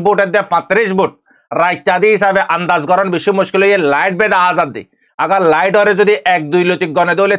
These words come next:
তিরিশ ওর ওয়ারে বুড়ি ওরে হর খবরন মারে। যে ভাই ইন্দে ইনফরমেশন দে এর হদে রাইতর বারোয়া বাজে লতিক তিনটা পর্যন্ত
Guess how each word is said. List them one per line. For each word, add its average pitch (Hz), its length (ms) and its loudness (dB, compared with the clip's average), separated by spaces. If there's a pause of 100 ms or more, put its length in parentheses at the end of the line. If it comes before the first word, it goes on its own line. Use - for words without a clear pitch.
তিরিশ 185 240 2
ওর 208 100 0
ওয়ারে 180 300 2
বুড়ি 170 160 0
ওরে 190 220 0
হর 180 320 2
খবরন 170 360 0
মারে। 147 140 -2 (1000)
যে 170 100 0
ভাই 190 180 0
ইন্দে 196 220 2
ইনফরমেশন 196 480 0
দে 180 100 -2 (100)
এর 202 160 0
হদে 190 260 0 (180)
রাইতর 175 300 0 (140)
বারোয়া 185 380 2
বাজে 196 260 2
লতিক 175 380 0 (800)
তিনটা 190 400 0
পর্যন্ত 180 420 -2